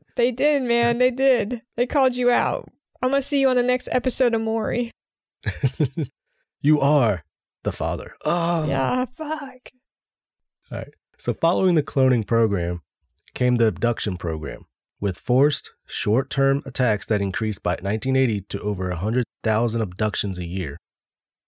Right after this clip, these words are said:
Speaker 2: The facility was to be enlarged for long-term victims, who would stay there for as long as they lived, with numbers over seventy-five thousand abductees.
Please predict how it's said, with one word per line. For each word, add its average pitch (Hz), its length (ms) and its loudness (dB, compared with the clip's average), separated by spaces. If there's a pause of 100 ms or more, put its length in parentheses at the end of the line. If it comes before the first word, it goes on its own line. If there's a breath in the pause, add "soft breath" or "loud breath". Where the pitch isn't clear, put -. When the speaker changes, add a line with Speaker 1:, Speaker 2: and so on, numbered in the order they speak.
(180)
Speaker 2:
The 107 80 -4
facility 139 420 2
was 127 220 2
to - 80 -8
be 117 100 2
enlarged 107 400 2
for - 160 -4
long-term 113 560 0
victims, 95 500 -4 (420)
who 143 100 -2
would 170 120 -4
stay 151 220 4
there 151 140 4
for 143 240 2
as 135 180 4
long 131 240 4
as 131 120 2
they 147 120 4
lived, 107 380 0 (600)
with 120 160 -2
numbers 127 320 4
over 113 200 4
seventy-five 120 720 0
thousand 98 500 0 (240)
abductees. 98 680 -4